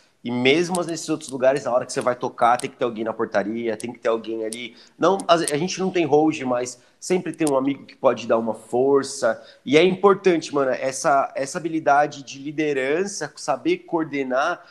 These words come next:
e saber transmitir exatamente o que você quer, mesmo que seja a pessoa ficar na portaria, mas, tipo,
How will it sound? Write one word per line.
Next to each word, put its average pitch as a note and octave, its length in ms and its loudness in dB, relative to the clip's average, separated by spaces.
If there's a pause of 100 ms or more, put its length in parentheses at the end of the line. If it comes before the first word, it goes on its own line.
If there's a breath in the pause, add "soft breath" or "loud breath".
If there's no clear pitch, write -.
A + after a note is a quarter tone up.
(140)
e C3+ 80 -8
saber D3+ 440 0 (120)
transmitir F#3+ 640 -2
exatamente F3+ 500 -2
o - 20 -20
que D3+ 60 -10
você D#3 240 -6
quer, F#3 320 2 (180)
mesmo B3+ 260 0
que C#4 60 -8
seja A#3+ 180 2
a A3 40 2
pessoa - 260 0
ficar - 220 0
na A3 120 2
portaria, G3+ 800 2
mas, C#3+ 180 -2
tipo, - 240 -6